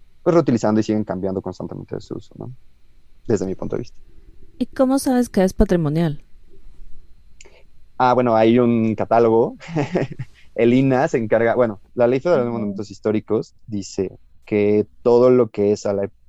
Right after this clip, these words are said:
Speaker 1: anterior a la preco-, época precolombina es, eh, patrimonio arqueológico. Eh, todo lo que es, corresponde a la época virreinal y, eh, me parece, desde la conquista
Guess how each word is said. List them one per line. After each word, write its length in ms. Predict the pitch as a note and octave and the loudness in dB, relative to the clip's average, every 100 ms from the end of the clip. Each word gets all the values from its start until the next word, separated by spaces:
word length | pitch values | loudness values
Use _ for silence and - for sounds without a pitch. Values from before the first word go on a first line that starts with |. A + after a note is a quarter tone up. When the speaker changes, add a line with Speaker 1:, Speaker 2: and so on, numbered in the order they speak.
| - | -10
Speaker 1:
anterior 400 | G#2 G2+ G2+ G#2+ | -8 -4 0 0
a 80 | G#2+ | 0
la 100 | G2 | -2
preco-, 360 | G#2+ - - - | -6 -8 -12 -6
época 400 | G#2 G#2 G#2 G#2 - | -6 -6 -8 -8 -4
precolombina 680 | G2+ - F#2+ G2 G2+ D3+ - - - - - _ - | -6 -4 -4 -4 -6 -6 -10 -20 -20 -20 -20 _ -4
es, 420 | A2 G#2 - - - | 0 0 -2 -8 -2
eh, 360 | G#2+ G2 - - - | 0 0 -4 -14 -6
patrimonio 440 | G2 G#2 F#2+ G2+ | -6 -4 -6 -4
arqueológico. 500 | F#2+ - E2+ - - - - - - - - _ - | -6 -6 -10 -12 -20 -20 -20 -20 -20 -20 -20 _ -8
Eh, 680 | G#2+ G#2 G2+ G2+ G2+ G2+ - - | -2 0 2 0 0 -2 -6 0
todo 300 | A#2 A#2 A#2 | 4 6 6
lo 180 | A2+ | 4
que 420 | - G#2 G2+ G#2+ G#2+ | 2 0 2 0 -2
es, 200 | - - | -6 -6
corresponde 540 | A#2 G#2 - A2 A2 | -4 -4 -4 -2 0
a 60 | G#2+ | 2
la 80 | G#2 | 0
época 280 | G#2+ - G2 | -2 -4 -4
virreinal 640 | G2 F#2 G2 G#2 G#2+ A2 | -2 -4 -2 -2 0 0
y, 180 | - G#2 | -2 -4
eh, 80 | G#2 | -4
me 120 | G#2+ G#2 | -4 -4
parece, 300 | G2+ G2+ - | -4 -4 -2
desde 220 | A2 G#2 | -2 2
la 100 | G2+ | 0
conquista 600 | G#2+ G2+ A#2+ - G2+ G2+ | 0 -6 -6 -6 -6 -6